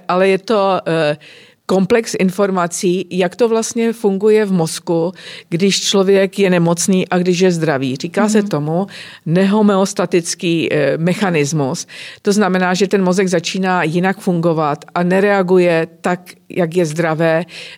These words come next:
Speaker 1: na příjem a výnej energie a ten
Speaker 2: Mhm.
Speaker 1: člověk to dobře nevnímá. Tak v tom mozku jsou ty mechanismy, které známe a snažíme se víc poznat, tak aby se nám nestalo, že vnímáme, eh,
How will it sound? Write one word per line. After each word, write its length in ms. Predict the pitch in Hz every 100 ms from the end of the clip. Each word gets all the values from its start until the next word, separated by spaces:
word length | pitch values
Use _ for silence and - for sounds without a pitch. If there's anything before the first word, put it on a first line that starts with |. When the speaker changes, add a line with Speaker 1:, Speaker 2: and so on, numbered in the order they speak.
| 165
Speaker 1:
na 160 | 151
příjem 640 | 143 - 208 180 170 170 175
a 60 | 180
výnej 420 | 170 175 175 160
energie 600 | - 170 156 160 170 165
a 120 | 160 233
ten 140 | 226
Speaker 2:
Mhm. 20 | 165
Speaker 1:
člověk 380 | - 170 170 170
to 160 | 180
dobře 360 | 160 165 156 175
nevnímá. 520 | 160 151 160 156 135
Tak 160 | 165 -
v 40 |
tom 180 | 202 180
mozku 360 | 175 - -
jsou 200 | 180 180
ty 140 | 175 220
mechanismy, 720 | 180 - 165 156 151 147 135 - - -
které 460 | - 202 202 190 180 - - -
známe 600 | 151 147 165 156 165 170
a 100 | 175
snažíme 400 | 190 160 185 180
se 140 | 196
víc 220 | 185 185 -
poznat, 560 | 170 151 151 127 139 - - - -
tak 220 | 185 180
aby 300 | 202 185 185
se 160 | 180 202
nám 200 | 185 175
nestalo, 560 | 165 - 170 151 143 - - -
že 200 | 156 196
vnímáme, 720 | 170 170 175 165 175 175 170 -
eh, 580 | 170 156 143 - -